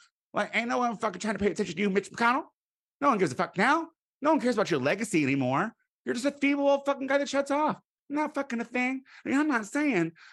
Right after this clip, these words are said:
and I'm not saying your fucking legacy is a good one, because when it comes to, as a, as a liberal person, I'm gonna be like, "I, I will be very happy on the day that you pass away." I will be, Mitch McConnell. I'm happy to say it.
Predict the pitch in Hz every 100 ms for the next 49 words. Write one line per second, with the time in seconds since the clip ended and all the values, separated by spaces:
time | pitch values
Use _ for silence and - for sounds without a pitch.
0 | - 220 285 269 240 240 240 202 190 185
1 | 170 151 165 151 139 120 101 117 92 78
2 | - - - 127 143 120 - - - 107
3 | 117 175 180 165 160 - - 131 120 -
4 | 123 113 214 170 147 123 117 113 - -
5 | _ _ 156 165 156 135 135 110 - -
6 | _ _ - - 160 185 139 131 113 170
7 | 185 170 175 180 180 151 110 120 117 147
8 | 147 113 131 143 160 131 135 127 131 185
9 | - - _ _ - 151 131 190 226 -
10 | 67 - 127 - 101 135 117 135 165 190
11 | 185 180 208 214 -